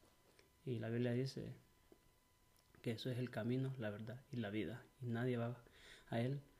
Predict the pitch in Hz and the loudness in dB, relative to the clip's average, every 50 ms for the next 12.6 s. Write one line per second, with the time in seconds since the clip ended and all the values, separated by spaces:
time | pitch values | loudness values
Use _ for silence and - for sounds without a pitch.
0 | - - - - - - - - - - - - - - 131 120 117 127 143 147 | -20 -20 -20 -20 -20 -20 -20 -20 -20 -20 -20 -14 -2 0 2 4 4 4 4 2
1 | 139 - 123 117 107 104 - - 120 - - 117 113 - 113 107 - - - - | 0 -2 0 -2 -2 0 -2 -4 -4 -2 -4 -4 -2 -2 -4 -4 -4 -4 -6 -6
2 | - - - - - - - - - - - - - - - - - - - - | -14 -20 -20 -20 -20 -20 -20 -20 -20 -20 -20 -20 -20 -20 -20 -20 -20 -20 -20 -20
3 | - - - - - - 117 117 113 - - - 131 127 123 120 120 117 117 117 | -20 -20 -20 -10 -6 -2 -2 -2 -2 -4 -4 0 2 4 4 4 2 0 -2 -6
4 | - - - 123 120 - 131 123 - 127 117 107 107 135 - - - - - - | -8 -2 0 0 2 2 0 2 2 2 2 2 0 -4 -10 -16 -20 -20 -20 -20
5 | - - - - - - 120 120 120 123 120 120 - 120 120 127 117 113 113 123 | -20 -20 -20 -20 -8 -2 0 2 2 2 0 0 -2 -2 0 0 0 0 0 0
6 | 135 131 - 143 135 127 - 120 113 - - 135 131 - 135 123 135 147 139 - | 0 -2 -2 -4 -6 -4 -4 -6 -6 -2 -4 -4 -4 -2 -4 -2 -2 -4 -4 -4
7 | - 120 120 - - - - - - - 131 - - 120 117 113 117 117 117 - | -6 -8 -8 -8 -12 -20 -20 -20 -16 -16 -16 -10 -6 -4 -2 -2 -2 -2 -4 -4
8 | - 113 113 113 123 - - - 117 139 131 - - - - - - - - - | -2 -2 -2 -2 -4 -6 -6 -6 -6 -8 -10 -14 -20 -20 -20 -20 -20 -20 -20 -20
9 | - - - - - 120 117 113 117 120 131 131 127 - - - - - - - | -20 -16 -12 -8 -4 -4 -2 0 0 0 0 -2 -4 -8 -20 -20 -20 -20 -20 -20
10 | - - - - - - - - 127 123 120 131 135 - 139 139 143 139 131 127 | -20 -20 -20 -20 -20 -20 -10 -4 -2 0 0 0 -2 0 0 0 0 -2 -2 -4
11 | - - 117 117 127 120 117 120 - 110 113 - - 127 123 - 127 123 - - | -4 -2 0 0 0 0 0 -2 -4 -8 -8 -4 -4 -4 -4 -4 -6 -8 -8 -10
12 | 123 - - 123 117 - - 120 117 - - | -12 -8 -8 -8 -8 -6 -8 -8 -8 -10 -16